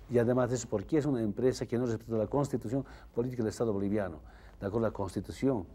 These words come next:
nuestra Constitución, a cincuenta kilómetros de la frontera, ninguna empresa privada transnacional puede, puede asentarse. La mejor prueba. Y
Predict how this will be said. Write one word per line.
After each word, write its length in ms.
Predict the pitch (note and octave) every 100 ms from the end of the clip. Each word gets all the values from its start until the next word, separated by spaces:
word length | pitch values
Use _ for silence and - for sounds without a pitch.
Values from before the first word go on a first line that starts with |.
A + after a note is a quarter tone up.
| - -
nuestra 240 | G#2+ A2+ G#2+
Constitución, 600 | G2 G2 F#2+ - F3 A#3 - - - - - - -
a 120 | B2+
cincuenta 580 | - C3 A#2+ F#3+ G#3+ D3+
kilómetros 540 | - B2+ D3 C3+ A#2
de 20 | G#2+
la 80 |
frontera, 500 | F#2 G#2+ G2+ F3+ A3 - - -
ninguna 520 | D3 D3+ D3+ E3+ A3 F3
empresa 600 | C3+ D3+ F3+ - A2 F2+ - -
privada 540 | A2 A#2 D#3 D#3 A#2+
transnacional 720 | - A2 G2+ A2 G#2 A#2 E3
puede, 280 | E3+ A#2 G#2 - - -
puede 200 | A2+ G#2
asentarse. 600 | - E2+ E2 E2+ - - - - - - - - - - - G#2+
La 100 | A2
mejor 260 | A#2 F3
prueba. 380 | - G#2+ E2 G2 - - - - - - - - - - - - - - - -
Y 360 | E2+ E2+ F#2